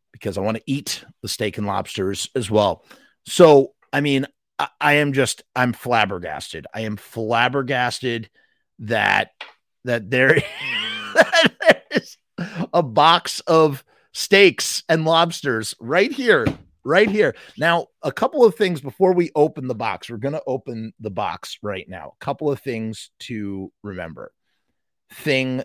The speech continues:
number one, I was thinking about this. I was trying to think, who has my address that could have possibly sent me steak and lobsters? And I went through either people who knew about the situation. I called J W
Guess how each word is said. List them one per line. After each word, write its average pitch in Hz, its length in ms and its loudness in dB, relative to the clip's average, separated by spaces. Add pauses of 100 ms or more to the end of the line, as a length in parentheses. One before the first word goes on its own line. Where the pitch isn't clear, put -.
number 107 420 0
one, 87 480 -8 (120)
I 120 140 -2
was 123 200 -2
thinking 139 280 -4
about 113 300 -2
this. 101 240 -6 (500)
I 123 80 2
was 127 120 0
trying 180 200 6
to 131 60 4
think, 151 300 0
who 185 220 6
has 226 140 4
my 175 140 -2
address 131 640 -2
that 117 280 -2
could 131 140 0
have 113 140 -8
possibly 110 840 -8
sent - 380 -6
me 101 520 -8
steak - 540 -8
and 104 180 -6
lobsters? 92 720 -10
And 110 260 -4
I 113 340 0 (340)
went 139 400 0
through 175 240 2
either 147 320 2
people 151 360 -4
who 139 220 0
knew 127 320 2
about 165 280 2
the 165 80 -12
situation. 123 800 -6
I 107 160 -4
called 107 380 -4
J 110 180 -2
W 107 500 -4